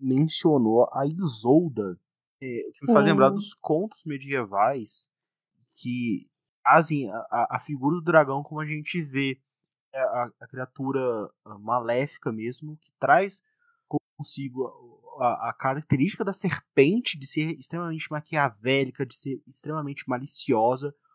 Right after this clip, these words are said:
Speaker 1: Os dragões trazem isso das ser-, das serpentes. E seres extremamente brutais e ferozes se tornam aí um desafio pra qualquer guerreiro medieval.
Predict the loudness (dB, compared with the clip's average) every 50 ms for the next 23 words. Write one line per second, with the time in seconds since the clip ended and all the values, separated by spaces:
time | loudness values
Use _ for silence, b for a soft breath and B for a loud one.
0 | _ _ _ -20 -14 _ -4 -2 0 0 0 -2 -4 -2 -2 0 0 0 0 0
1 | -2 -4 -4 -4 -4 -6 -4 -4 -4 -4 -2 -2 -2 -2 -2 -4 -6 _ _ _
2 | -8 -8 -6 -8 -8 -12 -14 _ -14 -12 -12 -12 -12 -12 -10 -8 -8 -8 -8 -10
3 | _ _ _ _ _ _ _ _ _ _ _ _ _ _ _ _ _ _ _ _
4 | -6 -4 -2 -2 -2 -2 -4 -6 -8 _ _ -8 -4 0 0 0 2 0 0 0
5 | 0 0 -2 -2 -4 -4 -6 -8 -8 -8 -8 -4 -2 -2 -2 -2 _ 4 6 8
6 | 8 8 8 6 4 2 -2 -6 -8 -4 2 2 4 6 6 6 6 6 4 4
7 | 2 -2 -4 -4 -4 -4 -4 -6 _ _ _ -14 -6 2 6 6 6 6 6 4
8 | 0 0 -2 -4 -6 -6 -8 -2 4 8 8 8 6 4 -6 -16 -12 -8 -6 -4
9 | -2 2 4 4 4 4 B B B B B B B B _ 0 0 2 4 4
10 | 4 4 4 2 2 4 4 2 0 -6 _ _ -18 -18 -18 -18 _ -14 -8 -6
11 | -2 0 0 2 4 4 4 2 2 0 -2 -2 -2 -2 -2 0 0 2 6 8
12 | 8 10 8 8 4 0